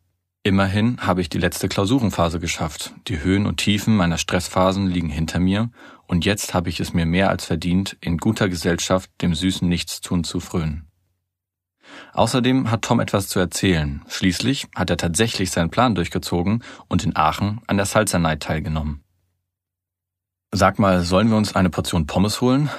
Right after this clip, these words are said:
fragt er mich nach einer Weile. Ich denke an das Acrylamid darin, wenn die Pommes zu braun und zu knusprig werden, und schiebe den Gedanken schnell wieder weg. Yes, lass uns Pommes holen. Wenn ich schon peinlichst auf meinen Hauttyp achte, kann ich mir wenigstens eine Portion Pommes gönnen.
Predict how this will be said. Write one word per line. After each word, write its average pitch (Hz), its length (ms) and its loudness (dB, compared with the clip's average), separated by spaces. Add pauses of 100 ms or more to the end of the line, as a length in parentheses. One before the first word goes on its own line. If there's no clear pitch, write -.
fragt - 320 0
er 85 40 2
mich 78 200 0
nach 78 100 -2
einer 80 260 0
Weile. 78 340 -2 (420)
Ich - 140 -2
denke 117 300 2
an 101 80 2
das 95 160 0
Acrylamid 95 640 0
darin, 87 360 0 (120)
wenn 92 160 2
die 90 60 0
Pommes 110 360 0
zu 92 160 -2
braun 98 320 4
und 92 100 0
zu 95 120 -6
knusprig 110 440 -2
werden, 85 460 0
und 95 160 0
schiebe 104 200 2
den 95 100 2
Gedanken 87 340 0
schnell 85 260 0
wieder 82 220 -2
weg. 82 240 -6 (440)
Yes, - 380 2
lass 110 160 0
uns 98 120 -2
Pommes 90 300 0
holen. 80 260 -2 (840)
Wenn 110 140 4
ich 117 100 2
schon 92 160 0
peinlichst 104 420 0
auf 98 120 -2
meinen 85 180 2
Hauttyp 98 400 0
achte, 95 460 2
kann 98 160 0
ich 95 100 -4
mir 87 140 0
wenigstens 92 440 0
eine 85 160 -2
Portion 113 380 -2
Pommes 80 380 -2
gönnen. 78 300 -6